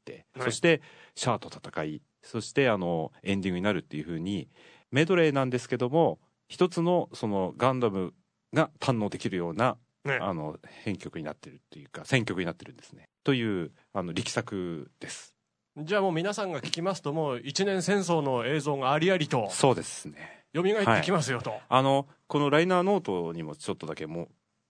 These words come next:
Speaker 1: 申したいことがあって、
Speaker 2: はい。
Speaker 1: えーと、さ-、その、戸部ガンダムと永遠にアムロっていうのは、
Speaker 2: ええ。
Speaker 1: テレビのガンダムの曲なんですよ。
Speaker 2: はい。
Speaker 1: で、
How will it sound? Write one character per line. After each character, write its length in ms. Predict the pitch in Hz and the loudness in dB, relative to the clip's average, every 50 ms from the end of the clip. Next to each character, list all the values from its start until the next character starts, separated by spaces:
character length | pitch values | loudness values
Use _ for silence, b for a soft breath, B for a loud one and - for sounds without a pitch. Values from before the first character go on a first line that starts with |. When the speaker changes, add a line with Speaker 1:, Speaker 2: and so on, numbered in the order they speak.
| _ - - | _ -4 -2
Speaker 1:
申 120 | 95 95 | -2 0
し 60 | - | 0
た 60 | - 107 | 0 0
い 20 | |
こ 80 | 80 78 | 0 -2
と 80 | - | -4
が 80 | 78 71 | -6 -8
あ 20 | |
っ 40 | 67 | -8
て、 340 | - _ - 78 73 71 69 - | -10 _ -6 -6 -6 -6 -6 -2
Speaker 2:
は 180 | 147 160 151 | 0 2 2
い。 120 | 143 113 - - _ _ - | 0 -2 -4 -12 _ _ -4
Speaker 1:
え 140 | 101 110 104 | 0 0 0
ー 40 | |
と、 180 | 101 - 101 98 | 0 0 -2 -2
さ-、 200 | - - 143 131 - - | 0 2 2 2 2 2
そ 120 | - 127 | -2 -2
の、 120 | 113 110 | -2 -2
戸 160 | 110 - - 139 | -2 0 0 2
部 160 | 160 175 151 | 2 2 2
ガ 180 | 131 143 165 | 4 4 4
ン 60 | 196 190 | 6 6
ダ 120 | 135 95 | 4 2
ム 100 | 85 82 | 2 0
と 360 | - - - 78 73 73 - _ | -4 -4 -4 -4 -4 -4 -6 _
永 220 | - 120 127 135 143 | 2 2 4 4 2
遠 80 | 143 | 0
に 80 | 143 139 | 0 0
ア 80 | 131 156 | 0 0
ム 120 | 156 104 | 0 0
ロ 80 | 78 76 | -2 -4
っ 40 | |
て 140 | - - - | -6 -8 -10
い 40 | 78 | -10
う 40 | 73 | -8
の 100 | 78 78 | -4 -4
は、 220 | 82 82 71 - - | -4 -4 -4 -6 -6
Speaker 2:
え 200 | 135 131 117 95 | -4 -4 -4 -4
え。 40 | - _ _ _ _ _ _ - | -8 _ _ _ _ _ _ 0
Speaker 1:
テ 100 | - 165 | 2 4
レ 120 | 202 208 | 4 4
ビ 240 | 196 190 123 90 - _ _ _ _ _ _ - | 2 0 -4 -4 -6 _ _ _ _ _ _ 2
の 260 | 131 156 123 - - _ _ _ _ _ | 4 4 4 2 0 _ _ _ _ _
ガ 120 | - 110 113 | 0 2 2
ン 80 | 104 95 | 2 0
ダ 100 | 85 78 | -2 -2
ム 100 | 76 85 | -2 0
の 300 | 113 151 151 107 73 - _ _ _ _ | 0 2 2 2 0 -4 _ _ _ _
曲 200 | - - 139 - | -4 -4 -2 0
な 100 | 82 78 | -2 -4
ん 60 | 139 | -4
で 60 | 65 67 | -6 -10
す 100 | - - | -12 -14
よ。 160 | - - - - | -14 -12 -6 -2
Speaker 2:
は 140 | 143 127 | -2 -2
い。 120 | 110 92 - _ _ _ | -2 -4 -10 _ _ _
Speaker 1:
で、 220 | - 143 147 123 | 4 4 4 2